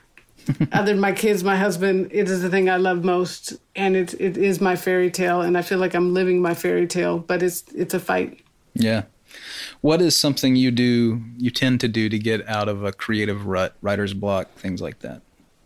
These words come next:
Speaker 2: Um, I love driving.
Speaker 1: Yeah.
Speaker 2: With, uh, with just music blasting. It's, it's great. It's the thing that absolutely gets me out.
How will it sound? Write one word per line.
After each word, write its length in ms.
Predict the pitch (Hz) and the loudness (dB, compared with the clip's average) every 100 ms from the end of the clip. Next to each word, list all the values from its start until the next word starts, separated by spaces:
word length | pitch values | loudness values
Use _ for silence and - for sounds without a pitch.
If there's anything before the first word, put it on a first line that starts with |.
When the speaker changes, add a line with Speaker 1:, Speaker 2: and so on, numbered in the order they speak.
| _ - - - | _ -10 -10 -4
Speaker 2:
Um, 520 | 190 196 196 190 170 - _ - | 0 2 2 0 -2 -8 _ -2
I 100 | 190 | 0
love 260 | 185 175 | 0 0
driving. 600 | 170 180 180 175 180 170 - _ _ _ _ _ | 0 0 0 0 -2 -4 -12 _ _ _ _ _
Speaker 1:
Yeah. 180 | - 107 123 | -2 -2 0
Speaker 2:
With, 240 | 190 190 | -2 0
uh, 440 | 185 185 185 180 156 | 2 2 2 0 0
with 300 | 185 180 - _ _ | -2 -2 -8 _ _
just 320 | - 185 - - | -4 -2 -2 -2
music 500 | 190 180 175 175 - | 0 2 0 -4 -6
blasting. 800 | 185 180 175 175 - 170 180 214 | 0 2 2 0 -2 -2 -2 -4
It's, 360 | 180 175 - - | -6 -4 -6 -4
it's 240 | - 180 - | -4 -4 -4
great. 400 | - 180 175 170 | -2 0 2 0
It's 160 | 175 | -2
the 80 | 180 | -4
thing 260 | 185 190 180 | 0 2 2
that 160 | 175 | 0
absolutely 500 | - 180 165 180 175 | -2 -2 -2 0 0
gets 220 | 165 170 | 0 -2
me 140 | 175 170 | 0 2
out. 300 | 170 165 | 2 -2